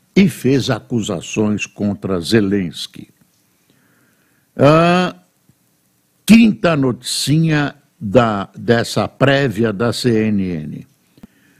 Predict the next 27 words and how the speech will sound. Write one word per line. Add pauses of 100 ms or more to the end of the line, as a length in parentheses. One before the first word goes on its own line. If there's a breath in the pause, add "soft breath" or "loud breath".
(200 soft breath)
Eleições
dois
mil
e
vinte
e
dois.
No
último
domingo,
antes
do
primeiro
turno
da
eleição
presidencial, (520 soft breath)
os
candidatos
que
lideram
as
pesquisas
de
intenção
de
voto